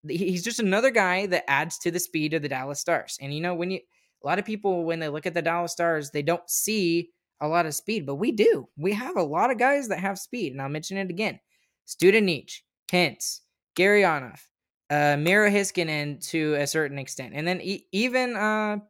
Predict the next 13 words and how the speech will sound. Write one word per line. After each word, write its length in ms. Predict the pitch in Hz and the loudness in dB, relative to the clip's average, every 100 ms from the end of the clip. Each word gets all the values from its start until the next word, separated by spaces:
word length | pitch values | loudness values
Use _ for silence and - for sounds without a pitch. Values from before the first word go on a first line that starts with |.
| _ _ | _ _
Thomas 320 | - 190 214 - | -2 0 0 0
Harley 600 | 202 208 208 208 202 - | 2 4 4 6 4 2
and, 520 | 175 175 180 175 170 | -2 0 -2 -4 -2
uh, 340 | 160 156 156 147 | 2 2 0 -2
John 220 | 160 180 | -2 -2
Klingberg, 400 | 180 208 208 135 | 0 -4 -2 -4
they, 140 | 139 151 - 160 | -2 -2 -2 -2
they 120 | 165 | 2
all 160 | 170 - | 2 2
have 220 | 226 220 | -2 -2
a 40 | |
little 360 | 175 160 208 240 | -4 -2 0 2
bit 280 | 202 202 | 2 0